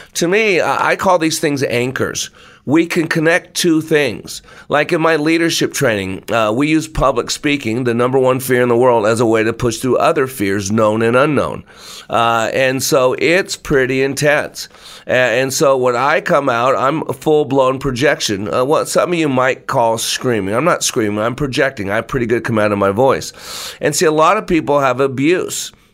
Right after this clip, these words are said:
Uh, matter of fact, I think I saw the figure, seventy percent of Americans,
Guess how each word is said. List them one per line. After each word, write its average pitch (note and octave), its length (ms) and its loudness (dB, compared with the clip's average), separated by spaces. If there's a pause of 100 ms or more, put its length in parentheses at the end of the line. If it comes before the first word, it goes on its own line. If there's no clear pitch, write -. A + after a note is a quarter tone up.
(100)
Uh, A#2+ 140 0
matter C3+ 180 0
of C3+ 80 -2
fact, D3 320 2
I C3+ 160 0
think E3 240 -2
I C3+ 80 2
saw C#3 240 0
the C3 120 -2
figure, A#2 420 -2
seventy D#3+ 580 0
percent C#3 540 -2
of A#2 220 0
Americans, A2+ 720 0